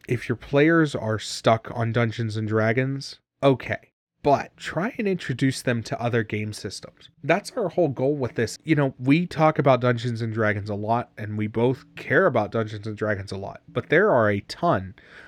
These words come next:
of independent, smaller, and not just independent, but other games out there that exist that are, that are meant to be played.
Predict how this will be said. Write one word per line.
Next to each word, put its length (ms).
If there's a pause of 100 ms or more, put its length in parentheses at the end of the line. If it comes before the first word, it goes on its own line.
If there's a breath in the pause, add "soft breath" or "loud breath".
(140 loud breath)
of 560 (160)
independent, 840 (160)
smaller, 840 (120)
and 160
not 200
just 200
independent, 600
but 220
other 380
games 500
out 200
there 140
that 160
exist 540
that 140
are, 320
that 260
are 80
meant 240
to 80
be 140
played. 340